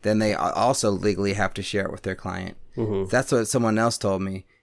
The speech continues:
Speaker 1: And so, like, and they said basically, like, what you just said, like, you know, agents are gonna only take you seriously if you have your budget in place, and they're, all that they care about is,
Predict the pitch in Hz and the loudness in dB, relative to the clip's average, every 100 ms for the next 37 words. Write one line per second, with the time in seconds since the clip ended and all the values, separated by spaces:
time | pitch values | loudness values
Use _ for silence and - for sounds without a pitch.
0 | - 110 110 127 120 113 110 104 - _ | -6 -2 2 4 6 6 4 0 -8 _
1 | _ - 127 123 143 156 - 147 160 160 | _ 0 2 4 4 4 4 4 4 4
2 | 139 139 127 - _ - 135 113 147 127 | 4 4 2 -2 _ -2 0 4 2 4
3 | 117 - 110 107 101 107 107 _ _ _ | 2 2 4 4 2 0 0 _ _ _
4 | - 135 127 113 110 98 107 _ 127 147 | -4 2 4 4 2 -2 -10 _ 2 2
5 | 131 123 123 117 117 113 98 123 123 117 | 2 2 2 2 2 0 0 2 4 2
6 | - 120 101 107 120 110 113 107 107 107 | 0 -2 -2 0 2 2 2 0 0 0
7 | 98 104 104 110 98 101 104 98 95 95 | 2 0 2 0 0 -4 -2 0 0 -2
8 | - 110 107 104 120 117 101 - 113 104 | -2 0 4 4 4 2 -2 -4 -2 0
9 | 110 107 101 104 101 98 104 95 | 2 2 4 4 2 2 0 0